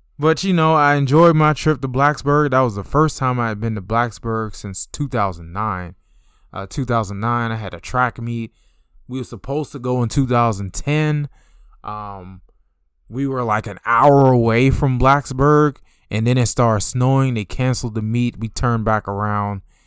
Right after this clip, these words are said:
and we ended up in some track meet the same day. And I just, I still don't understand how we just randomly ended up in that track meet the same day. That was weird. Right off the bus, cold and everything. And we, uh,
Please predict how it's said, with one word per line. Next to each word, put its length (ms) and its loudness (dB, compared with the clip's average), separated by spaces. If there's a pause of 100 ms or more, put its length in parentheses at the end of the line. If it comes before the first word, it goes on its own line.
(220)
and 300 -2
we 240 -2
ended 280 -4
up 180 -2
in 100 -4
some 200 -8
track 380 -6
meet 340 -12 (560)
the 100 -2
same 500 2
day. 280 -6
And 120 -10
I 140 -6 (160)
just, 320 -12
I 120 -2
still 300 0
don't 140 -2
understand 720 -8 (440)
how 200 0
we 100 -4
just 280 -8
randomly 640 -4
ended 220 -6
up 200 -6
in 60 -6
that 160 -8
track 340 -10
meet 220 -14
the 80 -18
same 320 -10
day. 220 -18 (600)
That 200 -6
was 140 -8
weird. 360 -6
Right 200 2
off 240 2
the 60 -6
bus, 360 2
cold 440 2
and 100 -4
everything. 640 -6 (680)
And 260 -18
we, 260 -14
uh, 360 -14